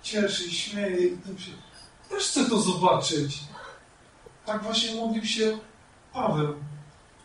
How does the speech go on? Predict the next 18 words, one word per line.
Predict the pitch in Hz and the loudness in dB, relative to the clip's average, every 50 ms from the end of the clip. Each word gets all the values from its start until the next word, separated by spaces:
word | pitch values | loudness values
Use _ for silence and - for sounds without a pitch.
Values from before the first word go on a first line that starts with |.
| - - - - - - - - - | -20 -20 -20 -20 -20 -20 -20 -18 -10
Nie | 180 214 | -4 0
modlił | 226 247 240 220 214 208 - | 2 2 2 2 2 0 0
się | - 190 - | 0 -2 -2
w | - | 0
taki | 208 196 185 - - | 0 0 0 0 -4
sposób: | - - - 180 - - 156 151 - - | -8 -6 -6 -6 -6 -6 -6 -8 -2 2
„O | 208 220 220 214 214 202 202 - 190 | 6 6 8 8 6 4 0 -2 0
Boże, | 202 214 202 196 185 185 180 180 175 170 160 160 151 151 143 - - - - - - - - - - 156 | 2 4 4 4 2 0 -2 -2 0 2 2 2 0 -2 -6 -10 -14 -16 -20 -20 -20 -20 -20 -18 -12 -4
modlę | 165 208 220 214 202 196 196 190 | 4 6 6 6 6 4 0 0
się, | - - 190 190 180 180 175 175 175 - - - - - - - - - - - - - - - - - - - - - - | 0 0 0 0 4 6 4 4 4 0 -8 -16 -20 -20 -20 -20 -20 -20 -20 -20 -20 -20 -20 -20 -20 -20 -20 -20 -20 -14 -10
żeby | 135 131 143 - 190 202 | -6 -6 -2 -2 -2 0
teraz | 208 214 208 202 196 190 185 - - - | 4 6 8 10 10 8 6 4 0 -2
oni | - 208 208 196 190 | 2 2 4 4 4
po | 190 190 190 | 2 0 -4
prostu | - 190 190 190 185 - - 190 196 | -2 0 0 0 0 0 2 4 4
mogli | 190 180 175 180 185 | 4 4 2 0 -4
się | - 185 190 | -4 -4 -4
postarać | - - 175 156 - - - - 220 208 202 196 190 190 185 180 175 170 165 165 160 143 - | -4 -4 -2 -2 -2 -2 0 4 6 6 6 6 6 4 6 6 6 4 4 2 -2 -4 -8